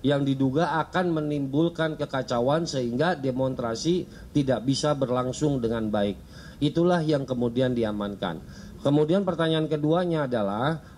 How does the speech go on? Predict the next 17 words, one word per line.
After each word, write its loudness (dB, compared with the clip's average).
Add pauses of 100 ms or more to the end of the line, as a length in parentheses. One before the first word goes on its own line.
orang 0
itu 0
sekarang 0
di 0
mana? -2 (320)
Yang 0
tidak 2
terlibat 0
tindak 0
pidana 0 (480)
itu 2
sudah 0
dikembalikan. -2 (400)
Tetapi 0
enam 2
orang 2
diantaranya 0